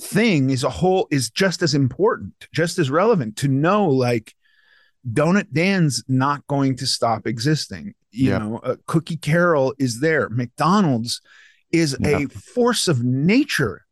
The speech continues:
Speaker 1: Like, they know how to make you hungry, right? And, or want to eat or need to eat or comforted by food. They're not going anywhere.
Speaker 2: S-, so what you're discussing is something called acceptance-based therapy, which is probably the most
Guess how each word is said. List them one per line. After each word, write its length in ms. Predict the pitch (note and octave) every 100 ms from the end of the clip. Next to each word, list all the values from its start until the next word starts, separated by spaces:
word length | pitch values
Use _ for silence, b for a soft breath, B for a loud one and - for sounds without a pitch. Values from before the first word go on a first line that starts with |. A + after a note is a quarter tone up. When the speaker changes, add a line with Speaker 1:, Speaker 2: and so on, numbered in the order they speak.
| -
Speaker 1:
Like, 320 | C#3 D3 -
they 340 | B2+ B2 E3 A3+
know 320 | G3+ F3+ A#3+
how 260 | F3+ F3 F#3+
to 80 |
make 280 | F#3+ E3+ E3
you 100 | D#3+
hungry, 460 | D3+ G#3+ C4+ C3 F2 _ _
right? 360 | B2 D3 F#3 _
And, 220 | D3 C#3+ -
or 320 | D3 C#3 - _
want 340 | B2+ D#3 F3
to 100 | E3+ E3
eat 260 | G3 G3+
or 140 | B2 A#2
need 340 | C3+ F#3 F3+
to 80 | C#3 -
eat 180 | G3 D3+
or 120 | A2
comforted 540 | - E3+ E3+ F3 D#3
by 180 | C#3 C#3+
food. 460 | B2+ G#3+ A#3+ B2 -
They're 240 | A#2 D3+ A3+
not 220 | D#4 F#3+
going 340 | E3 B3+ D4+
anywhere. 340 | A#2 F#2+ E2+ - - _ _ _ -
Speaker 2:
S-, 380 | - - - -
so 240 | - C3
what 220 | A#2+ B2
you're 160 | C3 C3+
discussing 560 | C#3 A#2+ - A2 - G#2
is 100 | G2+
something 280 | A#2 A2 G#2
called 280 | G2+ G2
acceptance-based 1400 | F2+ - - C3+ A#2+ - A2+ G#2 - - G#2+ G#2+ - - -
therapy, 520 | - A2+ E2 D#2+ F#2
which 240 | A2 G#2+ A2
is 300 | G2 G2+ - _ _ _ _ _ _
probably 760 | - C3 B2 D#3+ E3+ F3 E3+
the 120 | D3
most 420 | C3 B2+ B2 -